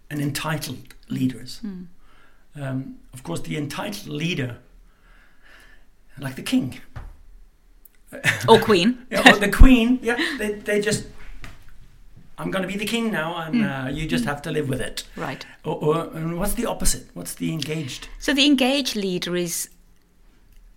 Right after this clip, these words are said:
Speaker 2: aware of their experience if they have it, but they're very much more aware that they have something to learn in every situation that they go into,
Speaker 1: Mm.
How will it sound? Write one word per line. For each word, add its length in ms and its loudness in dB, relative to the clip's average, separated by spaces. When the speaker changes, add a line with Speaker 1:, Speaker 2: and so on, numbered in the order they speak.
Speaker 2:
aware 600 4
of 140 -4
their 180 0
experience 640 -2
if 120 -8
they 100 -4
have 240 -8
it, 260 -6
but 160 -10
they're 200 -2
very 380 0
much 280 -4
more 220 -6
aware 440 -6
that 240 -10
they 280 -2
have 360 -8
something 380 -2
to 140 -6
learn 180 -4
in 100 -4
every 180 -8
situation 520 -10
that 140 -12
they 100 -12
go 200 -12
into, 320 -8
Speaker 1:
Mm. 140 -4